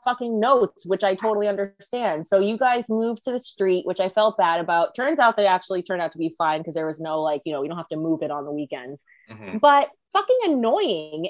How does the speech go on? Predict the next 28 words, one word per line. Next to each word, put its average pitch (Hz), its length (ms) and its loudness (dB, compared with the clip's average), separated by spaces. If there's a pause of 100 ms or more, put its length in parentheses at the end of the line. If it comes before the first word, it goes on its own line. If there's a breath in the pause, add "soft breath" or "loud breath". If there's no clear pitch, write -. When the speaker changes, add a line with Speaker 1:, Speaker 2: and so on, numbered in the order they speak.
Speaker 1:
And 220 180 0
so 247 480 0
I 247 120 4
don't 339 180 4
want 247 240 0
any 247 240 -4
other, 240 340 -2
I 226 80 4
don't 320 100 2
want 320 140 0
that 247 120 -8
to 247 60 -6
happen. 240 380 0
You 185 80 2
know, 180 80 0
when 196 140 2
we 208 100 2
have 220 220 0
guests 262 360 0
come 196 160 -4
up, 160 200 -2
like, 180 140 -2
I 190 60 2
don't 220 200 0
want 208 220 0
them 214 120 2
to 202 80 4
be 202 240 -2